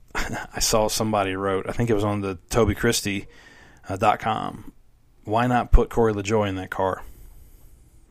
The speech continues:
I think Corey LaJoie would run and do awesome in that car. But then again, it's the middle of the season. He,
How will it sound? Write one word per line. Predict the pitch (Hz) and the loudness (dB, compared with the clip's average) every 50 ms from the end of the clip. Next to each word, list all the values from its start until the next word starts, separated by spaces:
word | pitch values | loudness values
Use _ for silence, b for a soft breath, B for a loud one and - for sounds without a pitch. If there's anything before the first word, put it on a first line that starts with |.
| - - - | -10 -2 2
I | 139 147 | 4 4
think | - 139 117 104 | 4 4 2 2
Corey | - - 110 104 | 2 2 2 2
LaJoie | 101 95 87 85 101 98 98 98 | 2 0 -2 0 0 2 2 0
would | 92 95 87 | 0 -2 -6
run | 87 87 98 101 101 98 98 | -6 -4 -2 0 0 0 -2
and | 95 92 90 92 | -2 -4 -4 -4
do | 95 98 - - _ - | -4 -6 -6 -6 _ 0
awesome | 110 107 110 117 - - 110 101 | 4 6 6 4 4 2 -2 -4
in | 95 92 | -4 -4
that | 87 85 - | -6 -8 -6
car. | - - 87 87 87 87 - B B B B B B B B B B - | -2 0 0 2 0 0 -2 B B B B B B B B B B 6
But | - 151 151 | 6 6 8
then | 151 143 135 | 6 4 4
again, | 123 110 120 120 117 113 110 110 107 104 101 b b b b b b b b b - - - - - - - - - _ _ - | 4 4 2 2 4 4 2 2 0 -2 -4 b b b b b b b b b -20 -20 -20 -20 -20 -20 -20 -20 -20 _ _ 0
it's | - 143 - - - | 2 4 6 6 6
the | 127 | 4
middle | 123 123 123 123 120 117 | 4 4 4 4 4 2
of | 113 | 2
the | 113 - | 2 2
season. | - 123 117 117 110 107 110 110 113 | 2 2 2 0 0 0 -2 -2 -2
He, | 104 101 113 120 117 113 113 113 110 110 104 98 - | -2 0 0 0 0 0 -2 -4 -6 -8 -10 -12 -14